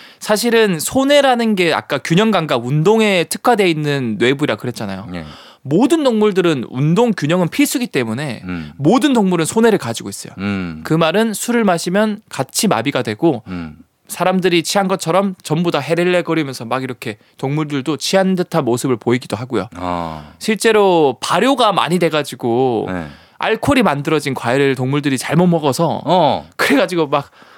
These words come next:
Speaker 1: 어,
Speaker 2: 아.
Speaker 1: 취한 듯한 행동을 하는 영상이 많이 있어요. 너튜브에 가면.
Speaker 2: 아니, 나 이, 이 동화를 내가 그저께
Speaker 1: 네.
Speaker 2: 아윤이한테 읽어줬거든요.
Speaker 1: 아, 진짜요?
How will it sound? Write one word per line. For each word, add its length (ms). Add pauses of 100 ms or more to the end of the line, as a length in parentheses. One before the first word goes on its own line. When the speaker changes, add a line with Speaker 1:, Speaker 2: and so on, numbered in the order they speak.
(180)
Speaker 1:
어, 80
Speaker 2:
아. 920 (200)
Speaker 1:
취한 340
듯한 300
행동을 280
하는 120
영상이 320
많이 200
있어요. 360
너튜브에 380
가면. 200
Speaker 2:
아니, 160
나 100
이, 360 (220)
이 360
동화를 800 (140)
내가 280 (480)
그저께 720
Speaker 1:
네. 120
Speaker 2:
아윤이한테 420
읽어줬거든요. 500
Speaker 1:
아, 220
진짜요? 540